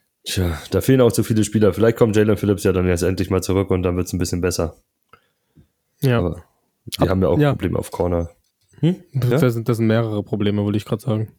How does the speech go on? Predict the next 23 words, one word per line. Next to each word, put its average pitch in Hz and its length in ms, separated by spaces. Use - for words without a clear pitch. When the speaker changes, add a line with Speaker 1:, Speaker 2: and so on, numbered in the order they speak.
Speaker 1:
Ja. - 160
Ja, 107 180
dann 92 360
wandern 110 380
wir 110 80
doch 104 140
mal 98 120
gleich 95 260
weiter 98 340
Richtung 101 440
News. 131 360
Ähm, 104 420
es - 120
gab 98 140
einen 95 80
Trade 107 320
von - 160
einem 104 80
Spieler, 110 260
der 101 120
eigentlich 101 180
gecuttet 101 360
war. 101 160